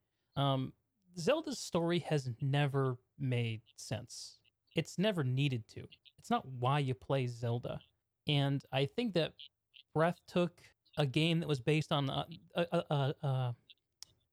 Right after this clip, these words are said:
a franchise, that's the word. It took a franchise that was based on some satisfying progression and R P G mechanics layered over a very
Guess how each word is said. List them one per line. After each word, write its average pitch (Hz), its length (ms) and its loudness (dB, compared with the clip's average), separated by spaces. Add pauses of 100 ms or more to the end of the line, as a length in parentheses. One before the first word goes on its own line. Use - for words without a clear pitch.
(200)
a - 60 -10 (180)
franchise, 208 600 -4
that's 143 180 0
the - 100 -6
word. 107 240 -4 (360)
It 151 80 2
took - 140 -2
a 165 60 -2 (160)
franchise 120 840 0 (440)
that 156 140 0
was 147 140 0
based 160 400 0
on 165 600 0
some 180 320 -2
satisfying 196 760 -2
progression 170 720 -2
and 160 100 0
R 156 180 2
P 156 200 -4
G 139 240 0
mechanics 139 600 0
layered 135 200 2
over 131 280 0
a 123 60 0
very 131 300 -2